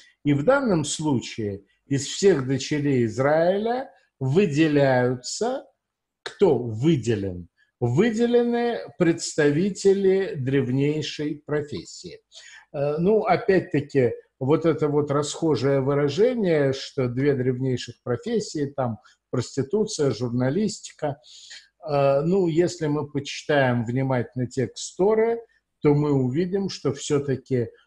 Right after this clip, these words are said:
э, древнейшая профессия, согласно Торе, согласно разделу "Берешит", это земледелец и пастух. Значит, земледелием занимался еще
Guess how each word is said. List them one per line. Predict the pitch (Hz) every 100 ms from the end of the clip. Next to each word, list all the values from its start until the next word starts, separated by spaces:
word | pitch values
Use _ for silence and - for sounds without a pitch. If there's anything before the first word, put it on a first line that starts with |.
| _ _ 156
э, | 156 131 123
древнейшая | 120 135 160 135 143 151 131 110 - - 110 98 92 _ _ _
профессия, | 135 127 - 120 107 - 151 170
согласно | - 131 110 117 98 - 101 92 -
Торе, | 151 165 202 220 - _
согласно | - - 120 135 117 120 113
разделу | 117 107 113 107
"Берешит", | 101 107 110 117 - 226 233 - _ _ _ _
это | 175 180 180 156 143 143
земледелец | 127 110 147 135 131 117 160 214 214 208 - - -
и | 143 147 - _ -
пастух. | 143 - - 107 90 _ _ _ _ _ _ _ -
Значит, | 113 113 117
земледелием | 104 120 147 151 139 165 147 131 123
занимался | 110 127 131 135 120 - -
еще | 117 117 - 123 107